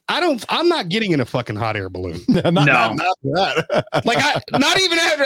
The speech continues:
Speaker 1: I, I ju-, I just don't see the fascination with a hot air balloon.
Speaker 2: Well, no, I think about it. You're, like, uh,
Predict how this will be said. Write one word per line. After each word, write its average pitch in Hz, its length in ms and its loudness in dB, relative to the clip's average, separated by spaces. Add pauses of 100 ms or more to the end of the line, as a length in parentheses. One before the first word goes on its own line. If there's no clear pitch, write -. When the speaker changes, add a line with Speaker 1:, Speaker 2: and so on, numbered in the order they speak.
Speaker 1:
I, 262 180 -2
I 269 100 0
ju-, 262 160 -2
I 285 140 0
just 254 260 0
don't 247 260 0
see 262 220 0
the 202 120 0
fascination 165 680 2
with 127 120 2
a 117 40 0
hot 123 220 0
air 113 140 0
balloon. 95 280 -8
Speaker 2:
Well, 233 120 4
no, 247 100 2
I 185 140 4
think 302 180 0
about 147 220 2
it. - 20 4
You're, 190 140 4
like, 170 260 2 (460)
uh, 151 220 -2